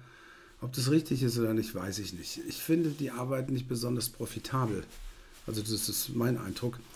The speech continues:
Aber ich habe jetzt die Bilanzen nicht ganz durchgeschaut. Das wird sehr spannend werden, die Hauptversammlung. Ähm, das ist nicht, nicht schön. Das sind also keine Aktien meiner Wahl. Ich werde also hier auch weder Calls noch Puts nennen.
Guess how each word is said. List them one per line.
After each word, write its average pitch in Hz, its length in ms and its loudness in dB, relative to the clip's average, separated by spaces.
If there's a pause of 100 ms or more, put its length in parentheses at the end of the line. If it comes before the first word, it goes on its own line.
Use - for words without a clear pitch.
(200)
Aber 117 140 2
ich 101 120 2
habe 104 120 0
jetzt - 180 2
die 107 40 0
Bilanzen 110 400 4
nicht 113 140 4
ganz - 180 4
durchgeschaut. 117 540 4
Das 107 100 -2
wird 127 120 2
sehr 135 140 2
spannend 113 440 2
werden, 95 240 0
die 95 120 2
Hauptversammlung. 101 640 0 (760)
Ähm, 135 360 6
das 135 200 4
ist 165 220 2
nicht, - 240 6
nicht - 240 4
schön. 160 240 8
Das 123 180 4
sind 143 120 6
also 131 200 0
keine 147 340 4
Aktien 147 360 0
meiner 139 280 2
Wahl. 139 240 2
Ich 101 120 -2
werde 127 200 2
also 127 140 2
hier 139 240 6
auch 120 180 2
weder 143 240 2
Calls 139 440 2
noch 131 160 -2
Puts - 300 2
nennen. 135 400 6